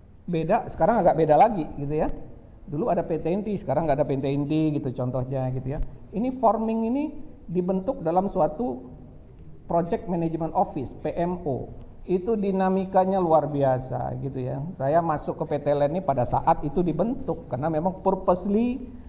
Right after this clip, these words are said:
untuk membentuk suatu holding ya. Di dalam P M O itu macam-macam kita temui ya, direkturnya menjadi apa,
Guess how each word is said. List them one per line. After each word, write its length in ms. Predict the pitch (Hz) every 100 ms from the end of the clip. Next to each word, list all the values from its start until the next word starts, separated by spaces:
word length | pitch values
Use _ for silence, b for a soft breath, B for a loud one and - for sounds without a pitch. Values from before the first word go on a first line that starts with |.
| B B - - -
untuk 240 | 160 180 175
membentuk 400 | 170 165 180 -
suatu 320 | 156 147 135
holding 720 | - 139 127 127 117 113 123
ya. 160 | 143 156
Di 160 | 170
dalam 320 | 175 202 208 208
P 160 | 214
M 160 | 208 202
O 160 | 202
itu 160 | 214 294
macam-macam 760 | 214 175 - 170 170 165 - 170
kita 320 | 160 165 151
temui 480 | 156 151 156 160 160
ya, 160 | 165 175
direkturnya 1040 | 139 147 135 - 156 147 143 156 160 160
menjadi 560 | 160 147 147 151 147 147 B B B B -
apa, 400 | 143 - 156 156